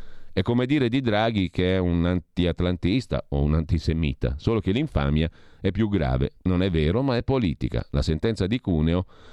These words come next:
ha dal punto di vista logico conseguenze non da poco. Se definire Salvini antisemita non è diffamante,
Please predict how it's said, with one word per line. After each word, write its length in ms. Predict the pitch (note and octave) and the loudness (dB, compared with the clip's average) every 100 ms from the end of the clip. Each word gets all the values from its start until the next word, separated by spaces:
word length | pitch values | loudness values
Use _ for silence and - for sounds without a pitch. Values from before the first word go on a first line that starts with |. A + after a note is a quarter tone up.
| - - - | -20 -20 -4
ha 80 | B2 | -2
dal 180 | B2 G2+ | 0 0
punto 260 | C#3 C#3+ G2+ | 0 0 0
di 140 | F#2 | 0
vista 260 | F#2+ G2+ C3 | 0 -2 -2
logico 540 | G#2+ E2+ D#2+ F2 F#2+ | 0 0 0 -2 -2
conseguenze 680 | G2 G2+ - F#2 G#2 G#2 G2+ | 0 -2 -2 -2 0 0 0
non 220 | G2+ G2+ | 0 0
da 100 | G2+ | 0
poco. 440 | - A#2+ E2+ C2 B1+ | 0 -2 0 -4 -2
Se 160 | E2 | -2
definire 560 | F2 - G2 B2+ C#3+ A#2 | -2 0 0 0 0 0
Salvini 560 | F#2+ F2+ G2+ A2+ G2+ | 0 0 2 2 2
antisemita 800 | F2 F2+ F2+ E2+ E2 F#2+ - E2+ - | 0 0 -2 0 0 0 0 -4 0
non 420 | F2+ F2+ F2 E2+ | 0 2 2 2
è 160 | F2+ G2 | 2 0
diffamante, 920 | D#2+ D#2 - E2 D#2+ C2+ C2+ - | -2 0 0 0 0 -2 -2 -2